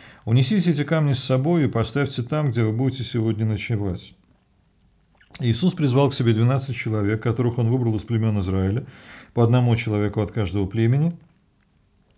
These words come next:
и приказал им: «Ступайте на середину Иордана, к ковчегу Господа, нашего Бога,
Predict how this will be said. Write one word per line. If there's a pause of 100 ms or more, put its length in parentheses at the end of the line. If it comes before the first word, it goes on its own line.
(240)
и
приказал
им: (480)
«Ступайте
на
середину
Иордана,
к
ковчегу
Господа,
нашего
Бога,